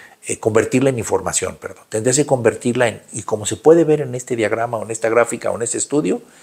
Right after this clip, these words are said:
esto es lo que estamos encontrando. Pero no digan nada más, es que la barra de la izquierda es más grande que la barra de la derecha.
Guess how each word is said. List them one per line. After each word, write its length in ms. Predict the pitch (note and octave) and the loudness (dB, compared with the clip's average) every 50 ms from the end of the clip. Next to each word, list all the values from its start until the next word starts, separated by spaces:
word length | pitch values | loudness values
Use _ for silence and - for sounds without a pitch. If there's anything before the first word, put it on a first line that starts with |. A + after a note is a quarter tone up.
| - _ _ _ _ - | -20 _ _ _ _ 2
esto 480 | D#3+ D3 - - - - - C#3+ C3+ | 4 4 4 0 -2 0 0 2 4
es 220 | A#2+ A2 A2 A2 A#2+ | 4 2 2 0 -4
lo 140 | B2+ - | -8 -8
que 80 | - A2+ | -6 -8
estamos 380 | G2+ - - F2+ - - - - | -8 -8 -8 -8 -8 -6 -6 -6
encontrando. 1300 | G#2+ A2+ A2+ G#2+ - A2+ A#2 A#2+ A#2+ - - C#3 D3 D#3 E3 E3 D#3+ D#3 D3 C3 A#2 G#2 - - - _ _ _ _ _ _ _ _ _ - - - - - - - - _ _ _ | -6 -6 -6 0 2 2 2 2 0 -4 -2 -2 0 0 -2 -4 -8 -10 -8 -6 -6 -6 -6 -6 -14 _ _ _ _ _ _ _ _ _ -20 -20 -20 -20 -20 -20 -20 -20 _ _ _
Pero 180 | - A2 G#2+ G#2+ | 2 2 2 4
no 120 | A2+ B2+ | 4 4
digan 280 | C3+ D3+ C#3+ D3+ C#3 B2+ | 4 4 2 2 2 2
nada 200 | B2+ C3 C3+ C3 | 4 4 4 4
más, 260 | A#2 A#2+ C3 C3+ - | 4 4 2 2 2
es 120 | B2 A#2 | 0 0
que 120 | - - B2+ | 0 2 4
la 100 | A2 G#2 | 4 4
barra 240 | G#2 A2+ B2+ B2+ B2 | 4 4 4 4 4
de 80 | A2+ G2+ | 4 4
la 100 | F#2 F#2+ | 2 0
izquierda 380 | F#2+ - - A2+ G#2+ A2 B2+ | -2 -2 0 0 0 0 0
es 60 | A#2+ | -4
más 220 | A2+ A#2 A2+ A2+ - | -2 -2 -4 -4 -2
grande 280 | A2+ G#2+ G#2+ A2 B2 | -4 -4 -4 -4 -6
que 100 | A#2 - | -6 -6
la 100 | F#2 F2+ | -4 -2
barra 220 | - F#2+ - A2+ A2+ | 0 0 2 2 2
de 100 | A2+ G2+ | 0 0
la 140 | F2+ F2 F2 | -2 -4 -8
derecha. 500 | - F2 F#2 F2+ G2+ A2 - - A#2+ - | -8 -8 -8 -6 -6 -8 -8 -8 -12 -12